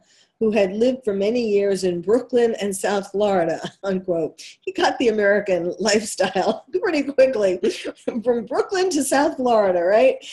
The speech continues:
That's where you go in the winters. Um, he, uh, he vanished, talking about nine eleven, he vanished, um, just before the September eleventh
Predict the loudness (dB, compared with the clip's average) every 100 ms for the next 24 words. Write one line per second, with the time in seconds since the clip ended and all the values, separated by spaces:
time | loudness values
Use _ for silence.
0 | -18 -6 -2 0 0 0 2 2 2 0
1 | 0 0 -2 -6 -8 _ _ -20 -20 _
2 | 0 2 4 2 0 -6 _ _ _ _
3 | _ _ -18 -16 -14 -6 -2 0 0 -2
4 | -2 -2 -2 0 -2 -2 -8 _ _ _
5 | _ _ _ _ _ _ _ _ _ 2
6 | 4 4 2 2 0 0 -4 -4 -8 -6
7 | -6 -4 -4 -4 -4 -4 -6 -4 -4 -4
8 | -6 -10 -18 _ 0 2 2 2 2 0
9 | -2 -4 -6 -8 -12 _ _ _ -6 -2
10 | 0 0 -2 -4 -8 _ _ _ _ _
11 | _ _ _ _ _ _ _ -16 -2 0
12 | 0 -2 -10 -6 -6 -2 2 4 4 2
13 | 0 -4 -10 _ _ _ -20 -10 -2 -2
14 | -2 -6 -4 -4 -2 -4 -2 -4 -4 -10